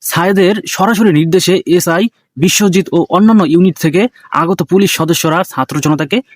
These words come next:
গুলি করে এবং ওসি সায়েদের নির্দেশে রক্তাক্ত দেহ প্রথমে ভ্যান এবং পরে পুলিশের পিকআপে ওঠানো হয়। আমরা কিন্তু অনেক ভিডিও কিন্তু দেখেছি যে নানাভাবে কিন্তু আসলে স্টুডেন্টগুলা অনেক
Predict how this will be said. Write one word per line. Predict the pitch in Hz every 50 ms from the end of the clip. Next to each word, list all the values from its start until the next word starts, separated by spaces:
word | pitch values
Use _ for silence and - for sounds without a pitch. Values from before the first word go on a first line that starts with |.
| _ _
গুলি | - 254 220 170
করে | - 127 120 113 - _ _ _ _ _ _ _ _
এবং | 143 156 165 180 175 151 - _ _ _ _ _ -
ওসি | 165 202 180 - 208
সায়েদের | - - 175 180 196 202 214 185
নির্দেশে | 170 185 196 175 196 190 - 170 185 214 196
রক্তাক্ত | 135 151 160 - _ _ 214 202 - _ _ - 185 147
দেহ | 131 160 156 143 143 160 214 - _ _ _ _ _ _ _
প্রথমে | 208 202 - 208 208 185 185 208 196 135
ভ্যান | 120 117 120 143 156 175 180
এবং | - 151 143 156 160 151 -
পরে | 143 143 151 175 170 -
পুলিশের | - 143 147 170 202 - 214 220 254 - _ _ _ _ _ _
পিকআপে | 170 160 - 175 170 180 -
ওঠানো | - 165 151 160 160 156
হয়। | 135 117 127 123 117 110 117 - _ _ _ -
আমরা | 156 170 202 202
কিন্তু | 220 202 196
অনেক | 156 165 175 151 139
ভিডিও | 156 151 180 175
কিন্তু | 180 160 160
দেখেছি | 139 156 160 165 147 - 151 175 214 - _ _ _ _ _
যে | 131 156 160 156 147 135 - - _ _ _ _ _ _
নানাভাবে | 170 185 208 214 190 185 180 190 175
কিন্তু | 180 180 156 180 175
আসলে | 156 151 147 156 160 156 135 151
স্টুডেন্টগুলা | - - 160 175 180 165 151 165 160 151
অনেক | 151 151 160 156